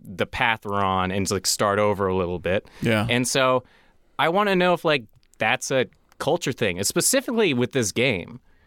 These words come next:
Speaker 1: Like, it's a game
Speaker 2: The
Speaker 1: where
Speaker 2: way people act, interact, like,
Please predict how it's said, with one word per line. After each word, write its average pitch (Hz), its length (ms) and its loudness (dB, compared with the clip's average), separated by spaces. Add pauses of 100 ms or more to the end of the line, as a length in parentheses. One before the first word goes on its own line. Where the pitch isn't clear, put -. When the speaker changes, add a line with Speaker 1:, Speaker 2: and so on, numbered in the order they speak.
(120)
Speaker 1:
Like, 123 400 0
it's 127 200 -2
a 143 40 0
game 160 300 2
Speaker 2:
The 151 60 4
Speaker 1:
where 139 100 4
Speaker 2:
way 156 100 2
people 151 260 0 (120)
act, 131 260 0
interact, 123 400 0
like, 104 180 -2